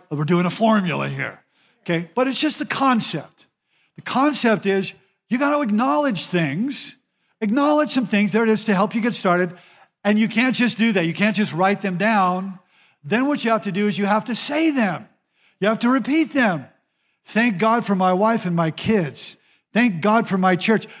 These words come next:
And so you're saying them, and it says, and you gotta do it. I don't know where it comes from. I'm just telling you the study.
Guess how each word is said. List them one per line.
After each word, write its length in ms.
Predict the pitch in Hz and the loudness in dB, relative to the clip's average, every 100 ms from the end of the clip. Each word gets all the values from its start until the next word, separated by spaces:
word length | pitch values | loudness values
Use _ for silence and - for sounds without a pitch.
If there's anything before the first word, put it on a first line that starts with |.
| - | -14
And 100 | 151 | -6
so 100 | 208 | -2
you're 180 | 208 214 | 0 0
saying 500 | - 247 311 330 269 | 0 0 0 0 0
them, 560 | 185 160 170 254 233 _ _ _ _ _ _ _ _ _ | 2 0 0 -4 -8 _ _ _ _ _ _ _ _ _
and 120 | 202 220 | -2 0
it 60 | |
says, 200 | 214 233 | 0 0
and 100 | 226 | 2
you 60 | 226 | 2
gotta 220 | 262 262 | 2 0
do 200 | 233 294 | 0 0
it. 140 | 269 - _ _ _ - | 0 -4 _ _ _ -4
I 80 | 226 | 0
don't 100 | 254 | 2
know 60 | |
where 140 | 202 175 | 0 -2
it 100 | 165 | -4
comes 220 | 226 233 | -4 -4
from. 400 | - 226 214 202 | -2 -2 -2 -4
I'm 100 | 147 | -8
just 180 | 151 208 | -8 -6
telling 220 | - 196 | -2 -2
you 100 | 185 | 0
the 100 | 170 | -2
study. 400 | 147 - 202 196 | -4 0 2 2